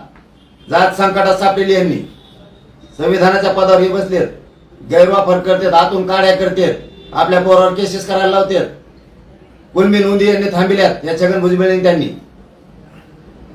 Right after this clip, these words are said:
सरकारने सांगून सरकारने सुद्धा त्या थांबिल्यात. सगळ्या स्वारीचा अंमलबजावणी येऊन देणार. मराठ्यांचं हैदराबादचं गॅझेट आहे, सातारा संस्थानचं गॅझेट आहे, ब्रिटिश कालीन आहे.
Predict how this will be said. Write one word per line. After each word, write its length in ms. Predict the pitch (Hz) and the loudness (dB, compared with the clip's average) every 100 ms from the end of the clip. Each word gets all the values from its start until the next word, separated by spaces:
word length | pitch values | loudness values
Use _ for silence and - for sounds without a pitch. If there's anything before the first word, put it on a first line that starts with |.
| - - - - - - - | -20 -20 -20 -20 -20 -20 -2
सरकारने 420 | 170 175 196 196 | 0 2 2 0
सांगून 380 | 185 185 156 - - - - - - - - - - | 0 0 0 -4 -10 -20 -20 -20 -20 -20 -20 -20 -6
सरकारने 400 | 170 185 202 202 | 0 0 0 0
सुद्धा 240 | 196 196 196 | -2 0 0
त्या 140 | 190 | 0
थांबिल्यात. 420 | 180 190 185 160 - - - - - - - _ - - - | 0 0 0 0 -2 -12 -20 -20 -20 -20 -20 _ -20 -20 -6
सगळ्या 260 | 165 196 | -2 0
स्वारीचा 340 | 185 196 196 196 | 0 -2 -2 -2
अंमलबजावणी 520 | 202 196 196 196 202 | 0 0 0 0 0
येऊन 160 | 202 202 | -2 -2
देणार. 300 | 196 185 135 - - _ - - - - - - - - - | -2 -2 -4 -10 -20 _ -20 -20 -20 -20 -20 -20 -20 -20 -6
मराठ्यांचं 800 | 151 196 196 185 190 196 196 - - - - - - _ | -2 0 0 0 -2 0 0 0 -6 -18 -20 -20 -20 _
हैदराबादचं 500 | 147 190 196 196 208 | -4 0 0 0 -2
गॅझेट 300 | 185 190 208 196 | 0 0 0 -2
आहे, 120 | 175 | -4
सातारा 440 | - 175 202 196 | -2 -2 0 -2
संस्थानचं 480 | 190 202 185 202 202 | -2 -4 -2 -4 -2
गॅझेट 280 | 196 190 208 | -2 0 0
आहे, 100 | 202 | -2
ब्रिटिश 440 | 147 165 180 190 | -2 -2 -2 -4
कालीन 280 | 208 196 196 | -2 -2 -2
आहे. 360 | 196 156 - | -2 -2 -6